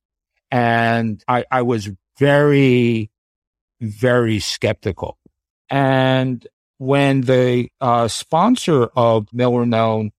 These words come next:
decided to do an outcomes trial, they should have gone to someone who was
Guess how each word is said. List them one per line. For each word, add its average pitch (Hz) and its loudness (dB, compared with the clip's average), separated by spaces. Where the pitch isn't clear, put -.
decided 143 -2
to 139 -2
do 127 -2
an 110 -2
outcomes 127 -2
trial, - -6
they 147 -2
should - -6
have 107 -2
gone 135 2
to 127 -2
someone 92 -4
who 147 -2
was 139 -4